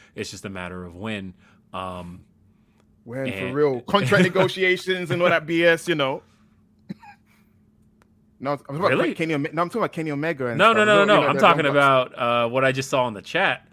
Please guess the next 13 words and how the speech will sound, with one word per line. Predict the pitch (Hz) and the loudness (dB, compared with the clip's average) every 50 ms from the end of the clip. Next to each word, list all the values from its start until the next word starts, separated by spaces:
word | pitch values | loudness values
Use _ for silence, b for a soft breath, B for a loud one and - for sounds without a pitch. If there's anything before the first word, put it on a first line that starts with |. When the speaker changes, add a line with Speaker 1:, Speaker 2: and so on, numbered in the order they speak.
| b b b b b _ | b b b b b _
Speaker 1:
Um, | 117 113 113 113 113 107 104 107 - | -6 -4 -4 -4 -4 -6 -8 -12 2
but | 127 143 151 | 4 4 4
we'll | 156 175 170 | 4 4 2
get | 185 202 180 | 2 2 2
to | 180 | 2
Dynamite | 147 160 160 160 160 156 147 139 | 2 4 4 4 4 2 2 2
ratings | 135 139 147 143 139 135 | 2 0 0 0 -2 -2
in | 135 120 | -4 -2
a | 110 | 0
little | 110 131 156 156 | 0 2 0 0
bit. | 107 101 92 95 - - _ _ - | -2 -4 -8 -8 -10 -14 _ _ -8
Speaker 2:
Oh. | - 113 | -6 -4
Speaker 1:
But | 104 120 123 117 113 113 | 0 4 4 4 4 2